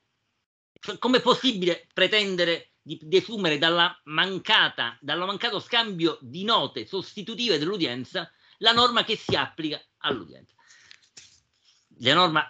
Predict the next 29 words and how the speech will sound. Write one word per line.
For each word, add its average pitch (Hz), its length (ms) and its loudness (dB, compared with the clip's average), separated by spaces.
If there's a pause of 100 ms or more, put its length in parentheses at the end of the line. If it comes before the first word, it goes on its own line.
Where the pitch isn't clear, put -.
così 139 240 -4
non 147 180 0
può 143 140 -2
rimanere, 131 560 0
se 135 160 -2
la 139 120 0
volessero 147 380 -2
stabilizzare 131 640 -2
in 139 100 -2
qualche 151 300 -4
maniera 139 300 -2
dovrebbero 123 320 -4
scriverla 123 640 -4
in 156 300 -6
maniera 151 340 0
un 143 160 0
pochettino 160 680 2
più, 139 380 4
eh, 110 760 0 (320)
raffinata, 120 800 0
però 156 720 4 (1800)
eh, 107 480 -12 (1300)
sto - 320 -14
andando 110 400 -6
troppo 104 440 -4
in, 98 180 -10
quindi 104 180 -6
vado 98 180 -2
veloce. 101 440 -2